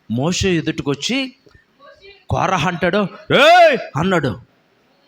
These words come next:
ఏమన్నాడు? "రేయ్!" అన్నాడు. ఏంట్రా తేడాగా మాట్లాడుతున్నాడు అనుకొని, "ఏంటి నాయనా? ఏంటి నాయనా? ఇక నీతో మాకు పని లేదు." యా-, ఏమైంది? ఏమైంది?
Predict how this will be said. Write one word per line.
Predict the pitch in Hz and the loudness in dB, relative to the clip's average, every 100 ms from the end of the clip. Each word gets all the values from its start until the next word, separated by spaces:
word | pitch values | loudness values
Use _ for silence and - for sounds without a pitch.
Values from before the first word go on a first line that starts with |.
| 131 | -6
ఏమన్నాడు? | 143 175 180 208 247 240 _ - - | -4 -2 0 0 -2 -6 _ -20 -10
"రేయ్!" | 147 190 214 208 | -4 -2 -2 -2
అన్నాడు. | 185 175 139 110 _ _ _ - | -2 -4 -8 -14 _ _ _ -6
ఏంట్రా | 123 160 160 | -6 -4 -4
తేడాగా | 170 - 135 143 160 165 | -4 -2 -2 -2 -4 -4
మాట్లాడుతున్నాడు | 165 160 - 156 156 156 151 151 | -4 -6 -4 -6 -4 -4 -2 -2
అనుకొని, | 143 151 151 151 - - 120 | -4 -4 -4 -4 -8 -8 -2
"ఏంటి | 139 143 | -2 0
నాయనా? | 139 135 135 139 151 156 135 _ _ _ _ _ _ _ _ _ _ _ _ _ - | -2 -2 -2 -2 -4 -6 -12 _ _ _ _ _ _ _ _ _ _ _ _ _ -6
ఏంటి | 120 175 170 | -2 -2 -2
నాయనా? | 160 156 147 117 - _ - - - | -2 -2 -2 -4 -8 _ -14 -6 4
ఇక | 226 277 | 6 6
నీతో | 311 330 370 359 359 | 6 6 6 6 6
మాకు | 359 359 349 381 349 - - - | 6 6 6 6 6 2 -2 0
పని | 320 381 | 4 4
లేదు." | 403 415 415 427 427 415 403 349 254 175 135 107 - _ - 135 | 6 6 6 6 8 8 8 8 6 2 -2 -6 -16 _ -8 -2
యా-, | 170 226 254 247 - - | 2 2 0 -4 -10 -4
ఏమైంది? | 151 175 226 240 233 240 240 240 _ _ - | -2 0 0 0 2 2 0 -4 _ _ -6
ఏమైంది? | 131 147 135 135 123 | -4 -2 -2 -4 -8